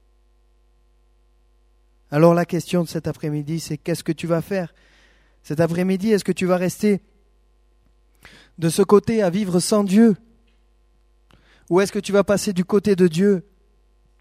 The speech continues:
et donner à ta vie cette valeur de son amour ? Est-ce que tu vas décider comme Pierre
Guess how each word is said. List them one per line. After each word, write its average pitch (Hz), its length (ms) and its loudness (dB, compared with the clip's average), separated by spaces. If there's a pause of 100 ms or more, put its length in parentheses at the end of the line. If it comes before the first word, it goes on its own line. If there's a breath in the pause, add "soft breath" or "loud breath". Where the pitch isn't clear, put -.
(1000)
et 147 80 -2
donner 170 260 0
à 160 80 -2
ta 156 140 -6
vie 160 120 -10
cette 143 220 -16
valeur 156 360 -4
de 135 100 -10
son 143 200 -10
amour ? 131 480 -10 (2750)
Est-ce - 80 -16
que 180 80 0
tu 175 140 -2
vas 180 100 2
décider 185 480 -2
comme 185 240 -2
Pierre 196 500 -8